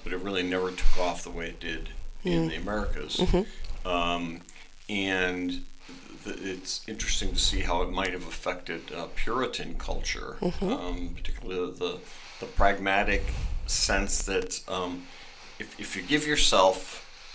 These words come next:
Speaker 1: an inch, you're gonna take a mile. So, so do yourself a favor and don't adorn anything in your
Speaker 2: Mm-hmm.
Speaker 1: life, because you,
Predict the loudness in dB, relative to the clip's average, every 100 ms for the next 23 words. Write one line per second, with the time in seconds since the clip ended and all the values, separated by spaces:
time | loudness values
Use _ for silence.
0 | 4 8 8 8 4 -2 -2 -4 -4 -2
1 | 0 0 -2 2 4 6 4 2 0 2
2 | 4 4 2 2 -2 -4 -6 -6 -8 -4
3 | 0 2 2 0 -2 0 -2 -2 -2 -2
4 | -4 -6 -8 -4 -2 0 0 0 0 -2
5 | -2 -2 -2 -2 -2 2 4 4 2 -2
6 | -4 -6 -2 4 4 4 0 -4 -8 -10
7 | -6 -2 -2 -2 -8